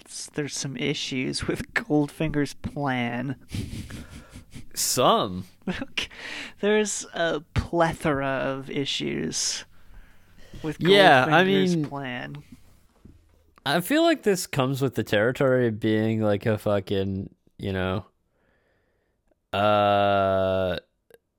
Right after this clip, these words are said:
Speaker 2: criminal mastermind. I feel like not all of them are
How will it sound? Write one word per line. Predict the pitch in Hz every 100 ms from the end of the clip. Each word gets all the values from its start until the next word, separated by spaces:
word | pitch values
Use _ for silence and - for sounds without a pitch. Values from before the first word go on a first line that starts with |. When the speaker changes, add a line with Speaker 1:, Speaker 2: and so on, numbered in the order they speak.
| _ _ _ -
Speaker 2:
criminal | - 117 113 117 117 104
mastermind. | 95 107 - 135 123 120 131 139 - _ _ _ _ _
I | 107
feel | - 117 113
like | 110
not | 104 107 104
all | 101 101
of | 104
them | 104 98
are | 95 92